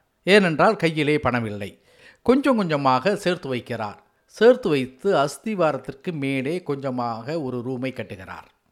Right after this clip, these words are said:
கோபு என்ன செய்கிறார்? அந்த கடனோடு கடனாக வாங்கி மேலும் எழுப்புகிறார். அதுக்கு இடையிலே இவருக்கான டூரு எல்லாத்தையும் ஜாலியா போறாரு, வராரு, அஹ், பசங்களோட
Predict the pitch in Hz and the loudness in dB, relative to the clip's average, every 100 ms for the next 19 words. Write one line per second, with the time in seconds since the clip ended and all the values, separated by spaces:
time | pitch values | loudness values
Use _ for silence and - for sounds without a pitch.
0 | _ _ _ _ _ _ - 143 208 220 | _ _ _ _ _ _ -16 2 4 6
1 | 196 160 165 143 135 127 131 135 - - | 4 0 -4 -4 0 2 2 2 -2 -20
2 | _ _ _ _ _ _ - 147 220 277 | _ _ _ _ _ _ 2 6 8 8
3 | 262 156 123 107 - - _ _ _ _ | 8 6 2 -2 -8 -20 _ _ _ _
4 | _ _ - 185 190 214 208 202 220 151 | _ _ 0 4 4 4 4 4 2 0
5 | 147 175 170 131 117 123 143 113 147 156 | 0 4 4 2 -2 0 -2 -4 -8 -2
6 | 180 214 202 131 147 147 120 147 220 202 | 2 4 4 0 0 -2 0 2 2 0
7 | 185 180 175 196 196 185 180 156 160 - | -2 0 4 4 4 4 4 2 0 2
8 | 160 160 147 - 175 175 151 151 147 147 | 0 2 -2 -2 -2 0 0 0 0 -2
9 | - _ _ - 151 175 202 202 208 147 | -8 _ _ -8 0 4 4 2 -2 2
10 | 160 175 180 147 143 147 139 135 135 139 | 6 6 6 2 0 2 2 0 0 2
11 | 151 147 131 131 127 - - _ 156 156 | 4 2 2 -2 -4 -8 -20 _ 0 0
12 | 147 170 165 185 160 147 | 2 0 0 0 0 2